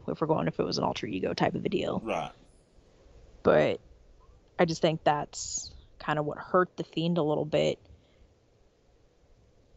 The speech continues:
Speaker 1: When we've talked about this before, that
Speaker 2: Mm-hmm.
Speaker 1: he makes such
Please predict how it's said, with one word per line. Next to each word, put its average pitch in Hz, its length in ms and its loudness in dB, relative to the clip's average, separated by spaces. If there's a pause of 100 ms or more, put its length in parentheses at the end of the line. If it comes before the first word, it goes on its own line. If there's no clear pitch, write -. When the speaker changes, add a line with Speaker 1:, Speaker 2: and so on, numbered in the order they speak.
(120)
Speaker 1:
When 247 260 6
we've 262 160 6
talked 190 280 4
about 151 200 2
this 131 160 -8
before, 196 540 4
that 156 180 -6
Speaker 2:
Mm-hmm. 196 260 -8 (380)
Speaker 1:
he 190 160 0
makes 185 380 2
such - 680 -2